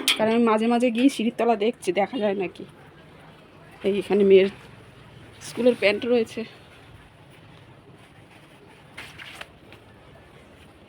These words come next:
ওরে আয় রে, এটাও আসে না। উফ, আজকে প্রচুর জামা কাপড় কেচেছে গো আমার লক্ষ্মী রানী।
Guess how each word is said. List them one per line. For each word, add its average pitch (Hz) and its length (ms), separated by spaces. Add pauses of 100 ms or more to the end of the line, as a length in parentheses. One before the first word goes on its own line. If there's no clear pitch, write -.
(240)
ওরে 226 240
আয় 202 320
রে, 190 380 (480)
এটাও 208 200
আসে 180 280
না। 185 120 (1120)
উফ, 370 100 (1600)
আজকে - 180
প্রচুর 262 380
জামা 247 240
কাপড় 262 240
কেচেছে 226 380
গো 233 120
আমার 240 200
লক্ষ্মী 208 320
রানী। 240 300